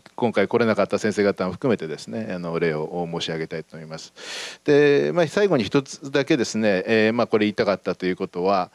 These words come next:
あの、まあ、あの、北先生の最初の質問にも、お、関わってくるわけですけれども、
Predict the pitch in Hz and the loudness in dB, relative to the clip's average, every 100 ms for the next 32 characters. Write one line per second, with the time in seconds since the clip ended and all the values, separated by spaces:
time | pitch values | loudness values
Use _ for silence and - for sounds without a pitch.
0 | - - - 104 101 101 101 98 98 135 | -18 -18 -4 -4 -2 -2 0 0 0 0
1 | 117 120 117 110 151 113 110 104 98 95 | 2 2 0 0 0 2 0 2 0 0
2 | 92 110 101 101 98 - 104 101 95 87 | -2 0 -2 -2 -6 -6 -4 -4 -4 -4
3 | 92 98 90 87 - - 107 104 - 104 | -2 0 0 -2 -6 -2 0 0 -4 -8
4 | 98 92 87 85 85 - 85 85 95 101 | -4 -4 -6 -10 -10 -12 -12 -8 -4 -2
5 | 95 | -4